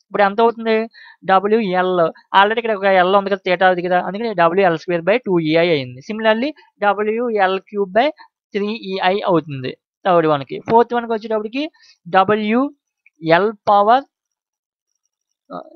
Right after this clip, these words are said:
క్యూబ్ అంటే ఎల్ త్రీ, L పవర్ త్రీ బై ఫోర్ అంటే ఫోర్ సిక్స్ ఎంత? ట్వంటీ ఫోర్ ఈఐ. అలాగే డబ్-, ఇప్పుడు మళ్ళీ దీంట్లో కూడా వేస్తే ఏమవుతుంది? డబ్ల్యూఎల్ స్క్వేర్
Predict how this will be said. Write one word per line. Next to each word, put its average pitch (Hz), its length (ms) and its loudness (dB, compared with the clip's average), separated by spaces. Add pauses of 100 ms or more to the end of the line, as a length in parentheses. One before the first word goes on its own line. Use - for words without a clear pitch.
(380)
క్యూబ్ 175 340 -2 (220)
అంటే 196 140 -12
ఎల్ 190 220 -4
త్రీ, 165 340 -8 (260)
L 180 140 -6
పవర్ 185 220 0
త్రీ 139 300 -14 (180)
బై 294 220 0 (240)
ఫోర్ 233 260 0 (400)
అంటే 208 140 -6
ఫోర్ 220 260 0
సిక్స్ - 480 -12
ఎంత? 226 500 -2
ట్వంటీ 208 220 -2
ఫోర్ 233 200 -2
ఈఐ. 156 300 -2 (1120)
అలాగే 220 340 -2
డబ్-, 190 420 0 (320)
ఇప్పుడు 226 160 -14
మళ్ళీ 226 220 -6
దీంట్లో 220 260 -6
కూడా 220 200 0 (260)
వేస్తే 208 320 -4
ఏమవుతుంది? 214 360 -8
డబ్ల్యూఎల్ 196 540 0
స్క్వేర్ 208 420 -2